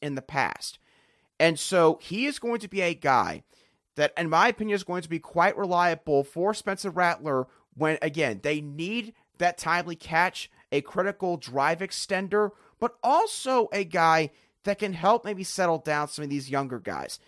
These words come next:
'Cause, hey, South Carolina, they're relying on some of these younger players in their two deep. Obviously, they got Tree Babalade starting at left tackle once again. They've been starting him since week three, ironically enough,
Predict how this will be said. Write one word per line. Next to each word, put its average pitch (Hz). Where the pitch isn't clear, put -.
'Cause, 208
hey, 185
South 277
Carolina, 214
they're 202
relying 233
on 160
some 180
of 185
these 170
younger 180
players 170
in 170
their 175
two 214
deep. 101
Obviously, 196
they 175
got 277
Tree 240
Babalade 220
starting 180
at 165
left 175
tackle 214
once 143
again. 120
They've 123
been 165
starting 180
him 175
since -
week 175
three, 190
ironically 139
enough, 127